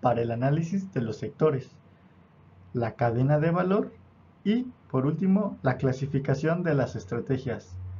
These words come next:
En este video nos enfocaremos a la cadena de valor. Vamos a definir qué es la cadena de valor.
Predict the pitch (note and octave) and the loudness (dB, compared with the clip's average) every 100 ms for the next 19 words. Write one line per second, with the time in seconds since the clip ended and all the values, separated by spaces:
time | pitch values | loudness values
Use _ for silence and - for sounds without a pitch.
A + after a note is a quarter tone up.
0 | - - C3 D3 - F3 G3 F#3 F#3+ G3 | -16 -6 0 0 0 0 2 2 0 -2
1 | - - - - C3+ - C3+ C3+ - C3+ | -10 -20 -14 -2 -2 0 -2 -2 -2 0
2 | C#3 E3+ F3+ B2 A2 - B2 B2+ D#3 F3 | 2 2 0 -2 -4 -2 0 2 2 2
3 | F#3 C3+ A2 G#2 G2 - - - - - | 0 0 0 -4 -8 -16 -20 -20 -20 -20
4 | - - - - - - _ _ _ _ | -20 -20 -20 -20 -20 -20 _ _ _ _
5 | - - - - - D#3 G3+ B3 - D3 | -20 -20 -20 -20 -4 4 4 4 0 -2
6 | B2+ - C#3 E3+ - F#3 F3 F3 E3+ C3 | -2 0 0 0 0 0 0 0 -2 0
7 | B2+ C3 C3+ A#2 A2 A2+ A2+ | 0 0 0 -2 -4 -6 -6